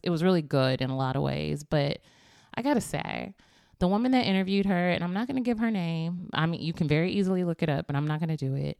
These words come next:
I just didn't feel like she took the time to connect with Jada in the way that needed to be connected. If I'm really honest, it felt like she was really lazy with it.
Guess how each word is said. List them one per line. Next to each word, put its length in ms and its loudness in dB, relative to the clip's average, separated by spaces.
I 160 2
just 320 0
didn't 240 -2
feel 120 2
like 160 2
she 160 -6
took 320 -6
the 100 -6
time 920 -6
to 160 -2
connect 800 -4
with 280 0
Jada 400 -2
in 160 -2
the 80 0
way 200 0
that 160 -2
needed 260 -6
to 100 -14
be 80 -2
connected. 720 -6
If 160 0
I'm 200 0
really 240 0
honest, 340 -2
it 160 -2
felt 160 0
like 140 0
she 160 -2
was 180 0
really 240 -4
lazy 600 0
with 260 -2
it. 320 0